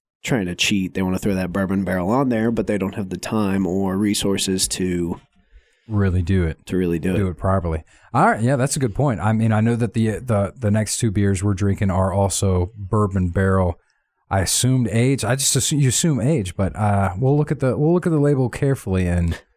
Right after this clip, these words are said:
Speaker 2: and
Speaker 1: Oh,
Speaker 2: inspect it.
Speaker 1: we're gonna
Speaker 2: So,
Speaker 1: find out.
Speaker 2: yeah, no doubt about that. Uh, so, you know,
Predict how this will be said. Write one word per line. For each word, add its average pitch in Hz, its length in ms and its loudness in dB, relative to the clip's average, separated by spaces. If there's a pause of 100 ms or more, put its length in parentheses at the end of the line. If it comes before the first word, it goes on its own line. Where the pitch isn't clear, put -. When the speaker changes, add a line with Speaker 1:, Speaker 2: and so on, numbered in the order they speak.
(200)
Speaker 2:
and 98 120 0
Speaker 1:
Oh, - 20 2
Speaker 2:
inspect - 560 -2
it. - 40 0
Speaker 1:
we're 170 60 4
gonna 208 120 2
Speaker 2:
So, - 120 -8
Speaker 1:
find 160 200 2
out. 143 220 0 (240)
Speaker 2:
yeah, 87 200 0
no 90 140 2
doubt 98 220 0
about 87 260 0
that. 90 280 -2 (320)
Uh, 104 240 0
so, 123 460 0 (500)
you 120 120 0
know, 98 180 0